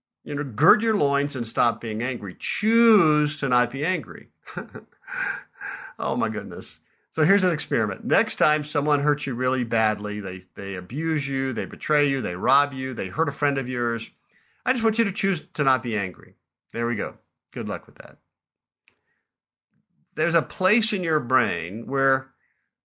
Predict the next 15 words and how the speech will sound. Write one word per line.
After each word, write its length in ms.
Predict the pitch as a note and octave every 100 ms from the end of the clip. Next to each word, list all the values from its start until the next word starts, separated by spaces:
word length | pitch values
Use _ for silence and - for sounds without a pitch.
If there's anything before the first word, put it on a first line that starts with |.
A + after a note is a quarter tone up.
| _ _ -
the 80 | C3
will 640 | A#2 D3+ F#3+ G3+ G3+ G#3 D3
largely 520 | C3+ C#3 D3 D3+ D3
resides, 680 | C#3 A#2 F#2 E2 E2+ A2
the 80 | -
prefrontal 460 | - C#3+ B2+ C3+ C#3
cortex, 580 | A2 F#2 - E2+ G#2 -
where 100 | G#2+
reason 840 | G2+ A#2+ C#3+ D3 C3+ C#3+ C#3+ C#3+
and 180 | F#2+ F#2
choice 500 | - C3 B2 A#2+ -
is. 380 | E2 D#2+ E2 - _ _ _ _ _ _
You 80 | G#3+
know 80 | A3
what? 300 | A#3+ A#3 -